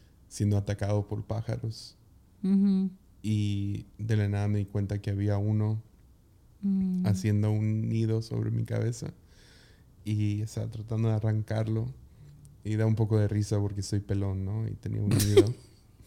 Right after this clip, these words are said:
Speaker 2: <laughs>
Speaker 1: Pero, pero desperté y supe exactamente qué era. Y era,
Speaker 2: Ujú.
Speaker 1: vienen, están llegando pensamientos, mentiras,
Speaker 2: Ujú.
Speaker 1: um, que están nublando vi-, mi vida.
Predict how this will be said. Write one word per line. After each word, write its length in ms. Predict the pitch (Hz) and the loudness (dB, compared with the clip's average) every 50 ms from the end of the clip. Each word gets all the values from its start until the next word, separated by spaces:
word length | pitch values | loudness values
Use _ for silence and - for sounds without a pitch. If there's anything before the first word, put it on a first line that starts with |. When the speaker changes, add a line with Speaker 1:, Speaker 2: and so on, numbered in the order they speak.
| - - | -14 -14
Speaker 2:
<laughs> 100 | 196 - - - - - - - - - - - - 587 622 | -14 -14 -14 -20 -20 -20 -20 -20 -20 -20 -16 -6 0 2 4
Speaker 1:
Pero, 520 | 107 101 107 104 98 98 - 98 95 - 359 - - - - _ - - _ - - - - 110 | 4 6 6 4 4 4 2 0 0 -2 -4 -6 -6 -12 -20 _ -20 -20 _ -20 -20 -16 -10 -2
pero 160 | - 107 107 | 2 4 6
desperté 440 | 104 - - - 104 95 - - 104 | 6 6 4 2 -2 -2 0 2 2
y 60 | 104 101 | 2 2
supe 280 | - - 104 - 107 | 0 -2 -2 -2 -2
exactamente 720 | 98 - - 101 95 90 - 95 98 95 95 92 95 104 | -2 0 0 -2 -2 0 -2 -2 -2 -2 -4 -4 -6 -8
qué 200 | - - 98 98 | -6 -4 -2 -2
era. 280 | 98 98 101 101 104 104 | -2 -2 -2 -2 -2 0
Y 120 | 101 107 | 0 2
era, 300 | 104 101 98 101 101 98 98 | 2 4 4 4 4 4 2
Speaker 2:
Ujú. 220 | 101 - 190 190 - - - - - _ _ - | 2 0 -2 -4 -8 -14 -20 -20 -20 _ _ -4
Speaker 1:
vienen, 400 | 117 101 101 101 98 98 101 - - - | -2 0 0 2 0 0 -2 -4 -6 -12
están 460 | - - 92 - - 101 101 98 98 98 | -8 -6 -6 -2 0 0 0 2 0 0
llegando 400 | 98 98 98 98 98 101 98 - | 0 0 0 0 0 0 -2 0
pensamientos, 760 | 104 101 98 - 101 98 98 101 104 107 104 - 107 101 104 | -2 -2 -2 -2 -4 -4 -2 0 0 0 0 -2 -4 -4 -2
mentiras, 880 | 104 98 98 101 - 104 104 101 101 101 101 104 101 - - - - - _ - - - | -4 -4 -4 -4 -4 -2 -2 0 0 0 -2 -4 -6 -8 -12 -18 -20 -20 _ -20 -8 -6
Speaker 2:
Ujú. 480 | 214 202 196 - 208 202 208 202 202 196 - - | -6 -4 -4 -4 -4 -2 -2 -2 -4 -4 -4 -2
Speaker 1:
um, 460 | 104 98 101 98 98 104 104 107 110 110 110 110 - - - - - - - - _ _ - _ _ _ _ - | -2 0 0 -2 -2 -4 -4 -6 -6 -8 -10 -12 -16 -20 -20 -20 -20 -20 -20 -20 _ _ -20 _ _ _ _ -8
que 80 | - | -8
están 260 | 101 - - 101 101 101 | -6 -2 0 0 0 2
nublando 640 | 101 101 101 101 101 101 101 101 98 101 101 98 | 2 2 2 2 0 2 2 0 0 0 0 -2
vi-, 240 | 95 101 101 98 98 - - - | -2 -4 -4 -6 -6 -8 -10 -8
mi 240 | 113 110 104 101 | -4 -4 -2 -2
vida. 480 | 98 104 107 110 107 104 101 101 120 | -2 0 0 2 2 0 0 -4 -6